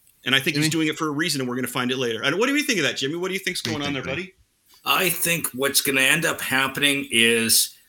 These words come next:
Speaker 3: the reason they brought in Man-, Mandalorian is this is gonna be a war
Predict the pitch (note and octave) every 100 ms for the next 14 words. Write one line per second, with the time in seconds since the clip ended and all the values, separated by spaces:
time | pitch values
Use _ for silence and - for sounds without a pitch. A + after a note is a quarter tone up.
0 | _ _ _ _ - B2+ G#3 - F#3+ D#3
1 | B2 B2 A#2 A2 A2 G2+ G2+ - _ A2+
2 | A2+ A2 A#2 A2+ A2+ A#2 A#2+ A#2 A2+ A2+
3 | A2 G2+ F#2+ _ _ G#2+ A2+ A2 G#2+ -
4 | - - _ A#2 E3+ - G#3+ - F3+ E3+
5 | D3 A2+ C#3 C3 A#2 A2+ A2+ G2 F2+ F#2